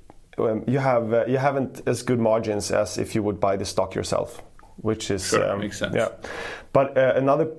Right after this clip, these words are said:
Speaker 1: um, good thing with dropshipping is that you get a positive liquidity effect. So the more you, we sold,
Speaker 2: Yeah.
Speaker 1: the more,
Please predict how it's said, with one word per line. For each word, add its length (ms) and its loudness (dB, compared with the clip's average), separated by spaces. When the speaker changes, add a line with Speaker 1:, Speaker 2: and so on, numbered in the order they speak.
Speaker 1:
um, 440 2
good 180 2
thing 140 2
with 160 2
dropshipping 500 0
is 260 -2
that 420 0
you 120 0
get 200 2
a 100 4
positive 500 0
liquidity 600 0
effect. 340 -4
So 220 0
the 160 2
more 260 4
you, 180 0
we 140 0
sold, 500 0
Speaker 2:
Yeah. 140 -4
Speaker 1:
the 80 4
more, 500 2